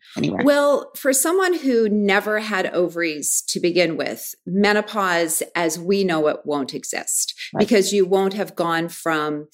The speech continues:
Speaker 2: the, the sort of cyclic changes in hormones to, to not having that. However, if somebody is on, uh,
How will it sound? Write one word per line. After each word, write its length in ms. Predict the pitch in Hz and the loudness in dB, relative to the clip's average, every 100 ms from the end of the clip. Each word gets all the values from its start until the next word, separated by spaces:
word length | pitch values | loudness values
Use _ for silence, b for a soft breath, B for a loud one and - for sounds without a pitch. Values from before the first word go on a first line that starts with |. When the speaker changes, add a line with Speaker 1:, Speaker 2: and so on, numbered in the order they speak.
| B B - | B B -2
Speaker 2:
the, 480 | 170 156 147 143 - | 2 4 4 0 -2
the 120 | 160 | -6
sort 160 | 143 151 | -4 -4
of 100 | 135 | 0
cyclic 840 | - - 180 214 214 202 180 180 - | 2 4 2 2 0 2 2 0 -6
changes 440 | 208 185 180 175 | -4 -4 -4 -2
in 100 | 156 165 | -2 -2
hormones 760 | 160 165 160 151 151 151 - - - | -4 -4 -2 -4 -8 -8 -4 -2 0
to, 520 | 160 143 143 139 139 - | 0 0 -4 -6 -8 -4
to 140 | - 151 | -4 0
not 260 | 156 151 | 0 0
having 320 | 165 135 131 | -2 -8 -8
that. 240 | 139 87 - | -8 -8 -12
However, 680 | - 196 277 381 175 180 190 B B - | -4 2 2 2 0 0 -4 B B 0
if 140 | 240 | 0
somebody 520 | - 240 247 226 233 | 2 0 2 2 2
is 180 | 175 196 | 2 2
on, 460 | 175 175 190 185 175 - | 0 -2 -2 -2 -4 -6
uh, 280 | 151 135 | -6 -6